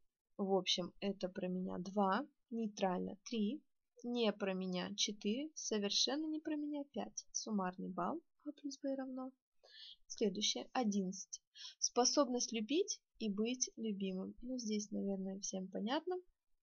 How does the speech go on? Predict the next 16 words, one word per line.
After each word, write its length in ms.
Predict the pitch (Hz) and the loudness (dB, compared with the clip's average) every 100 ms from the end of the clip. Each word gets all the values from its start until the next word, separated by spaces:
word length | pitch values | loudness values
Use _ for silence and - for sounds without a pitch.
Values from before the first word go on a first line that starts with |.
| _ _ _ - - - - | _ _ _ -18 -14 -14 4
А. 240 | 208 190 214 | 8 8 6
Среди 380 | - 240 226 | -2 -2 0
моих 260 | 254 226 226 | 2 0 0
друзей 500 | 220 214 277 339 277 | -2 0 2 2 2
есть 220 | 208 208 | 0 0
те, 220 | - 302 | -2 0
кто 240 | 339 - 226 | -2 -2 -2
заботится 640 | 208 202 220 208 - 202 | 0 -2 -2 -4 -4 -2
обо 180 | 196 196 | 0 -2
мне 240 | 196 196 | 0 -2
не 160 | 190 190 | -2 -2
меньше, 500 | 196 294 359 - 320 | 0 0 2 2 2
чем 360 | - - 247 277 | 0 0 -2 -6
о 80 | - | -8
себе. 460 | 214 220 202 202 214 - _ _ _ _ - - - - _ _ - - - - | -6 -4 -2 -4 -4 -12 _ _ _ _ -18 -18 -20 -20 _ _ -20 -20 -20 -6
Б. 420 | 233 233 208 220 | 4 8 8 6